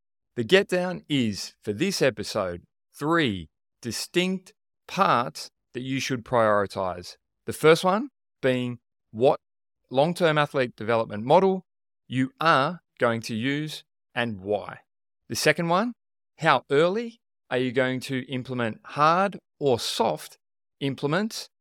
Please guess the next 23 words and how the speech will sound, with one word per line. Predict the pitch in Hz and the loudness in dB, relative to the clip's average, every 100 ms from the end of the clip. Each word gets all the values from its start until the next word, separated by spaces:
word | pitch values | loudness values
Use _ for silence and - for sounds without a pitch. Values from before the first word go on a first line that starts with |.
| _ _ _ - | _ _ _ -12
to | 110 | 0
do | 151 135 | 2 2
with | 131 | 0
strength | - - 110 101 | -4 -2 -2 -4
training? | - 98 95 90 - _ _ _ | -8 -8 -8 -16 -20 _ _ _
And | 131 131 | -2 0
the | 127 | -2
third | - 220 220 139 107 151 _ _ _ - | 0 2 4 4 2 0 _ _ _ -6
is, | 143 135 - _ _ | -4 -2 -6 _ _
how | - 151 170 190 202 - | -6 0 2 2 -2 -4
are | 151 | -4
you | 170 139 | -2 -2
differentiating | 104 - 143 123 110 190 - 120 101 113 147 | -4 -4 -4 -2 -2 -2 0 0 0 -2 -6
between | 147 117 - 135 120 117 107 _ _ _ 101 | -8 -10 -8 -6 -4 -4 -8 _ _ _ -10
general | 92 135 180 120 117 180 - _ _ - | 0 0 2 0 0 -2 -10 _ _ -2
or | 185 165 110 147 - _ _ _ _ _ | 2 4 2 0 -4 _ _ _ _ _
student | - - 139 135 139 131 - _ _ - | -14 -6 -2 0 -2 -6 -16 _ _ -2
athletes | 113 117 147 165 185 - - _ | -2 0 0 0 -4 -14 -16 _
and | 117 110 | -4 -2
the | 110 | -2
importance | 107 - - 156 156 180 185 - - _ _ _ - | -4 -4 -2 0 0 -4 -6 -10 -18 _ _ _ 0
of | 113 98 | 0 0
why? | 90 95 101 104 98 - - | -10 -4 2 4 4 -2 -8